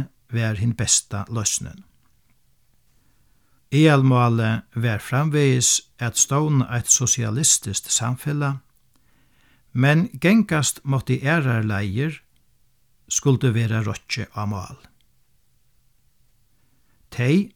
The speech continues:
sum tóku undir við hesum hugsjónum, voru nevnd sosialdemokratar. Og læran nevnd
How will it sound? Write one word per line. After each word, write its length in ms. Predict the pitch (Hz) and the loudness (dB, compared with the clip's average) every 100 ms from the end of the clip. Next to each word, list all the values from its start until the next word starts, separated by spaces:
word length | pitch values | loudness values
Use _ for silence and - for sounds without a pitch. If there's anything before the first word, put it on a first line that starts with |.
| _ _ _ - | _ _ _ 0
sum 240 | 160 175 | 2 2
tóku 400 | 170 175 165 160 220 | 0 -2 0 -2 4
undir 540 | 214 170 - 123 113 | 6 6 2 0 0
við 240 | - 123 117 | -2 0 2
hesum 260 | 127 120 104 | 2 0 -4
hugsjónum, 760 | 127 - 110 101 98 131 170 139 _ _ _ _ _ _ - | -6 -6 -6 -4 -2 -2 -4 -8 _ _ _ _ _ _ 0
voru 240 | 131 135 | 2 4
nevnd 440 | 127 120 123 123 - | 4 4 2 0 -2
sosialdemokratar. 1400 | - 127 131 135 123 117 113 90 - 95 82 - - - - _ _ _ _ _ _ _ _ _ _ _ _ _ _ - | -4 0 2 2 0 -2 -4 -8 -10 -12 -12 -16 -20 -20 -20 _ _ _ _ _ _ _ _ _ _ _ _ _ _ -6
Og 180 | 117 113 | -4 0
læran 560 | 143 165 139 113 101 | 2 2 2 0 0
nevnd 480 | 101 127 175 - - | 0 0 0 -2 -10